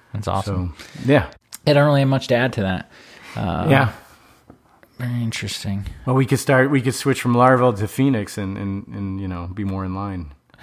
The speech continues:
Speaker 1: Yeah, I w-, you know, like, I, yeah, I really wonder, uh, because, you know, how, how in line it would be because, uh, of course, Laravel takes a lot from Ruby, uh, on Rails. So, uh,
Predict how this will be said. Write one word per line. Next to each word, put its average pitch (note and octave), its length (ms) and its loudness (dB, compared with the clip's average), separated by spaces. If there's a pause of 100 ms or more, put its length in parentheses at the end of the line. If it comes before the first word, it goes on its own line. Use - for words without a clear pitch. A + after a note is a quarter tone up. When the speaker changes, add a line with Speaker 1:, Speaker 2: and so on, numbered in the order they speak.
(140)
Speaker 1:
Yeah, A3 180 8
I F#3+ 100 8
w-, F#3+ 280 0
you F#3 60 6
know, G3+ 140 6
like, F3+ 180 6
I, E3+ 140 2
yeah, F3+ 300 4
I B2+ 60 0
really D#3 300 4
wonder, C3 600 0 (100)
uh, C#3 100 -2
because, A#2+ 300 0
you D3 160 0
know, A#2 120 2
how, C3+ 220 2
how C#3 300 4
in C3 100 4
line B2+ 220 2
it A#2+ 60 0
would G#2+ 180 -2
be B2+ 180 2
because, G#2+ 540 0
uh, A2 40 -2
of G#2+ 320 -2
course, - 280 2
Laravel A#2+ 460 4
takes - 260 -4
a A2 40 -4
lot G#2 300 -2
from G#2 240 0
Ruby, G#2 560 2 (440)
uh, A2+ 40 -4
on G2+ 340 4
Rails. G#2 320 4
So, G2 580 0 (960)
uh, G#2+ 420 -4